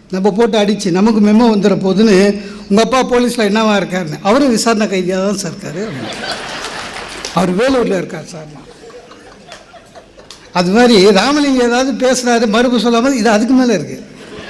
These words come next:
நான் வாழ்க்கையில எது நடக்கக்கூடாது எனக்குன்னு நினைச்சனோ, அது இன்னைக்கு நடந்துருச்சு. சாந்தாமணி அக்கா பாடிடுச்சு.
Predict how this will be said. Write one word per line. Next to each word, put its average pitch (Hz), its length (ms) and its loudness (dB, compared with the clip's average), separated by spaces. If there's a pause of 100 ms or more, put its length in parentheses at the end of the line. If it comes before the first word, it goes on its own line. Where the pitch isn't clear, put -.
(1400)
நான் 190 180 4
வாழ்க்கையில 240 480 4
எது 220 180 4
நடக்கக்கூடாது 233 760 4
எனக்குன்னு 226 360 6
நினைச்சனோ, 214 340 4
அது 185 140 2
இன்னைக்கு 170 300 4
நடந்துருச்சு. 175 500 -6 (1600)
சாந்தாமணி 190 540 -2
அக்கா 190 220 -8
பாடிடுச்சு. 170 600 -12